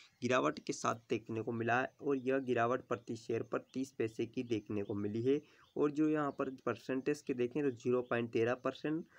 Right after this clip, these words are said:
प्रति शेयर पर गिरावट है और शेयर गिरकर दो सौ, दो सौ पैंतीस रुपये पॉइंट पैंसठ पैसे पर क्लोज हुआ है। स्टॉक में यह गिरावट दो सौ बीस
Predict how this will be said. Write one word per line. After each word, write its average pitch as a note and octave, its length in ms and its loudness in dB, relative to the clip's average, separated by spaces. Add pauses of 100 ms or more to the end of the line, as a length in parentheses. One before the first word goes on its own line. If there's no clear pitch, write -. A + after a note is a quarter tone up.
(200)
प्रति A#2+ 240 -4
शेयर A#2 280 0
पर A#2+ 100 4
गिरावट B2 500 2
है D#3 80 2
और - 180 -4
शेयर C#3+ 300 2
गिरकर C3 480 0 (220)
दो C3 320 2
सौ, C3+ 280 0
दो C3+ 220 4
सौ C3+ 240 -2
पैंतीस C3 540 -2
रुपये A#2+ 420 0 (500)
पॉइंट C#3+ 340 4 (140)
पैंसठ A#2+ 400 2
पैसे A#2 300 2
पर A#2 200 -2
क्लोज G#2 400 -2
हुआ G#2+ 180 0
है। A2 180 2 (460)
स्टॉक E3 420 2
में D3+ 80 2
यह C3+ 200 4
गिरावट A#2 520 2
दो A2 120 2
सौ A2 140 -6
बीस A#2+ 220 -4